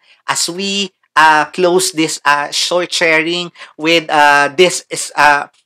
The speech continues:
uh, speaking life in our lives. Okay, sabay-sabay tayo. "I speak life in all of my endeavors.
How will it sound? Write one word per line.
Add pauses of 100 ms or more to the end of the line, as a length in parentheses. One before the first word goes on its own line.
(200)
uh,
speaking
life
in
our
lives.
Okay,
sabay-sabay
tayo. (340)
"I
speak
life
in
all
of
my
endeavors.